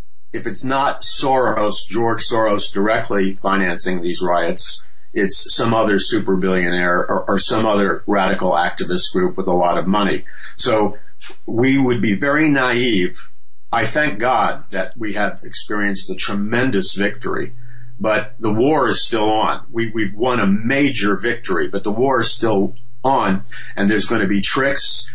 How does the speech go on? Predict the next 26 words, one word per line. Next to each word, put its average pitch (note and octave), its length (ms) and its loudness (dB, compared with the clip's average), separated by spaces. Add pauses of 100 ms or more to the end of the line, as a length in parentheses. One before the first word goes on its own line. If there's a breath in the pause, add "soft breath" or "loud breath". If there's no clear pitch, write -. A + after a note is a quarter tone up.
(140 loud breath)
there's G2 160 0
gonna G2 180 2
be F#2+ 160 0
counterattacks, A#2+ 1080 0 (280 loud breath)
there's F#2+ 180 0
gonna G2 160 2
be F#2 280 0 (200)
de-, A#2 180 -2
deviousness, A#2+ 1080 0 (100)
sophistication, A#2 1120 0
and G2 200 0
all C3 220 2
kinds A#2+ 580 0
of G2 240 0
psychological G#2+ 840 0
games G#2 460 0
being F2+ 260 -2
played, F2 420 0 (320 loud breath)
like F#2+ 240 0
these F#2+ 420 0
phony A2 280 2
demonstrations G2 920 0
that - 100 0
are D#2 80 0
going E2+ 300 0
on. F2 300 0